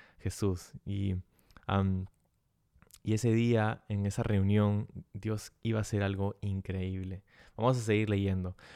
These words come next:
Unos hombres llegaron cargando a un paralítico en una camilla. Trataron de llevarlo dentro a donde estaba Jesús,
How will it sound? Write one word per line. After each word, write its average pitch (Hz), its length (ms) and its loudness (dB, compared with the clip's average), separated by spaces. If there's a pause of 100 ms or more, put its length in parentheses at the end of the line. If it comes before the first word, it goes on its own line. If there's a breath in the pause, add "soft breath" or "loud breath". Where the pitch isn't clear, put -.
(240 loud breath)
Unos 151 260 6
hombres 113 340 4
llegaron 117 420 4
cargando 117 720 2
a 101 100 2
un 110 240 2
paralítico 104 800 -2
en 98 100 -2
una 101 160 -2
camilla. 98 560 2 (380 loud breath)
Trataron 104 400 0
de 113 80 4
llevarlo 104 500 4
dentro 117 460 2
a 101 60 0
donde 95 220 0
estaba 110 480 0
Jesús, - 640 -6